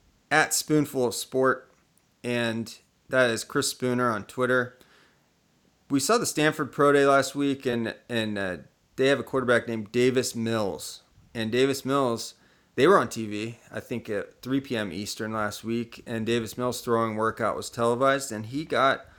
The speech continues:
a lot of hype off that workout. People were talking about him quite a bit, and the big draft guys were saying, you know, he basically cemented his way into the second round. But, uh,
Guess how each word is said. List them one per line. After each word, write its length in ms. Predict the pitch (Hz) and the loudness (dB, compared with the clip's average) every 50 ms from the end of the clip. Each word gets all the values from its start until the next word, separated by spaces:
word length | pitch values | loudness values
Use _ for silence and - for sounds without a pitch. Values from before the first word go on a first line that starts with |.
| - _ _ _ - _ _ _ | -20 _ _ _ -20 _ _ _
a 100 | - 131 | -2 0
lot 420 | 131 117 110 104 104 113 - - - | 0 0 0 2 2 0 0 0 -4
of 160 | 120 117 - - | -6 -8 -8 -10
hype 300 | - 131 139 151 131 - | -6 -4 -4 -4 -2 -4
off 200 | 98 98 98 - - | -4 -6 -6 -6 -6
that 220 | 95 98 - - | -4 -4 -4 -6
workout. 600 | - 120 139 151 - 117 92 85 78 53 - - _ _ _ _ _ _ _ _ _ _ | -6 -8 -8 -8 -6 -6 -6 -6 -6 -8 -12 -16 _ _ _ _ _ _ _ _ _ _
People 240 | - 120 - 135 | -14 -10 -4 0
were 120 | 135 131 131 | 0 0 0
talking 400 | - 135 117 123 135 - 135 123 | 2 2 2 2 0 -2 -4 -2
about 260 | 113 107 101 98 107 | 0 0 0 0 -2
him 160 | 113 104 98 | -6 -10 -12
quite 300 | - - - 120 123 123 | -14 -10 -4 -2 0 0
a 40 | 117 | 0
bit, 340 | 113 120 123 120 120 - - - - _ _ _ _ _ _ _ _ _ - | 2 2 0 0 -2 -6 -12 -20 -20 _ _ _ _ _ _ _ _ _ -2
and 420 | 123 123 120 120 120 120 120 - - | 0 2 2 2 2 2 0 -2 -4
the 140 | 117 120 120 | -6 -4 2
big 240 | 117 135 135 123 120 | 4 4 4 4 4
draft 400 | 127 123 117 113 110 - - - | 4 4 4 4 2 -2 -4 0
guys 440 | 123 117 113 113 113 110 104 - | 2 4 4 4 2 0 -2 -6
were 220 | 110 107 104 104 104 | -6 -6 -6 -6 -6
saying, 520 | - - - 113 107 104 104 104 110 113 _ _ | -8 -8 -6 -6 -6 -6 -8 -10 -14 -16 _ _
you 120 | - 113 104 | -12 -10 -8
know, 140 | 104 101 | -8 -8
he 180 | 95 - 117 117 | -8 -8 -8 -6
basically 420 | 110 120 113 107 - - - 113 | -2 -2 -2 -2 -4 -6 -8 -8
cemented 480 | - - - 104 101 104 107 104 101 95 | -8 -8 -8 -6 -6 -6 -6 -6 -8 -10
his 220 | 98 107 98 107 | -10 -12 -12 -10
way 240 | 107 104 104 104 98 | -8 -6 -4 -4 -6
into 220 | 98 98 - - 104 | -6 -10 -12 -12 -10
the 280 | 95 95 92 87 98 - _ - - - _ | -8 -6 -6 -6 -8 -12 _ -20 -20 -20 _
second 420 | - - - 110 - - - - - | -12 -8 -8 -8 -8 -10 -14 -14 -14
round. 260 | 98 82 - - - _ _ _ _ _ _ _ _ _ - - _ _ _ - - - - - | -14 -14 -14 -16 -20 _ _ _ _ _ _ _ _ _ -20 -20 _ _ _ -20 -20 -20 -20 -18
But, 440 | - - 104 110 107 98 - - - | -14 -6 -4 -2 -2 -4 -4 -6 -6
uh, 180 | 107 98 95 | -6 -6 -6